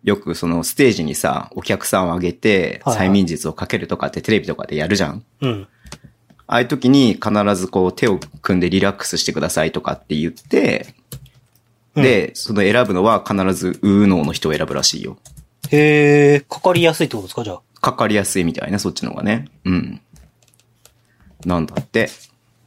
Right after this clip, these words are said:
Speaker 2: へー。
Speaker 1: まあ、
Speaker 2: じゃあ、
Speaker 1: の-、脳の特性なんだろうね、やっぱりね。
Speaker 2: ただやっぱ、
Speaker 1: うん。
Speaker 2: その、催眠術っていうのも脳をやっぱりコントロールするみたいなことなんでしょうね。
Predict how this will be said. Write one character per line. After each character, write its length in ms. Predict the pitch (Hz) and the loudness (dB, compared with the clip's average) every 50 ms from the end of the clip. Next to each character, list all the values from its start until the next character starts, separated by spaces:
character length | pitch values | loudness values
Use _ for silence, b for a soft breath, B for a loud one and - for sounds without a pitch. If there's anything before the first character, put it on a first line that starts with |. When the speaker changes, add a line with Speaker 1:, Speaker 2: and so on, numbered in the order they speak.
| _ - | _ 0
Speaker 2:
へ 1300 | 135 127 123 123 120 120 120 120 120 120 120 120 120 120 120 123 120 120 123 120 123 120 123 123 123 _ | 2 2 2 2 2 2 2 2 2 2 2 4 4 4 4 4 4 6 6 4 4 4 2 0 -2 _
ー。 120 | - - 113 | -2 2 2
Speaker 1:
ま 120 | 117 107 | 4 6
あ、 20 | 107 | 6
Speaker 2:
じ 60 | 110 | 4
ゃ 20 | |
あ、 40 | 117 | 4
Speaker 1:
の-、 100 | 127 - | 4 2
脳 220 | - 117 131 123 | 4 4 4 4
の 100 | 95 85 | 2 -2
特 220 | - - - - - | -4 -8 -10 -6 -2
性 120 | - 113 | 0 2
な 120 | 107 117 117 | 2 2 0
ん 40 | 110 | 0
だ 60 | 82 | -2
ろ 80 | 65 - | -4 -4
う 60 | 76 | -4
ね、 80 | 90 | -4
や 60 | 65 - | -4 -4
っ 20 | |
ぱ 140 | - - - | -6 -8 -10
り 100 | - - | -8 -6
ね。 200 | 90 92 - - - | -6 -6 -4 -2 2
Speaker 2:
た 80 | 269 | 4
だ 60 | 254 | 4
や 60 | 226 202 | 4 4
っ 40 | |
ぱ、 100 | 190 175 | 4 2
Speaker 1:
う 40 | 156 | 2
ん。 100 | - - | 0 0
Speaker 2:
そ 100 | - 190 | 2 2
の、 280 | 185 185 185 170 185 - _ _ _ _ _ _ _ _ - - | 4 4 4 2 0 -4 _ _ _ _ _ _ _ _ -20 -12
催 260 | - - 220 233 262 | -4 0 2 2 4
眠 220 | 262 285 269 240 185 | 4 4 6 4 4
術 280 | 160 143 - - 147 143 | 4 2 2 2 2 2
っ 20 | |
て 300 | 135 - _ - 151 143 | 0 -2 _ 2 4 6
い 100 | 147 151 156 | 6 6 6
う 80 | 147 | 6
の 100 | 139 139 | 6 4
も 180 | 160 175 175 147 | 4 4 4 6
脳 400 | 143 170 180 165 147 131 117 107 | 6 6 6 6 6 6 4 4
を 80 | 113 | 4
や 80 | 113 117 | 2 2
っ 20 | |
ぱ 80 | - 123 | 2 0
り 60 | 120 | 0
コ 120 | - 151 143 | 2 2 2
ン 80 | 135 | 4
ト 100 | - 156 | 4 4
ロ 100 | 143 139 | 4 4
ー 40 | 120 | 4
ル 80 | 117 113 | 2 0
す 140 | - - | 0 2
る 80 | 147 160 | 4 4
み 60 | 151 | 4
た 80 | 147 120 | 2 0
い 20 | |
な 60 | 110 | 0
こ 80 | 107 127 | 0 0
と 60 | 120 | -2
な 80 | 107 95 | -2 -2
ん 20 | |
で 60 | 85 | -4
し 60 | - 123 | -4 -2
ょ 40 | |
う 20 | 131 | 0
ね。 180 | 175 220 - | 0 0 -2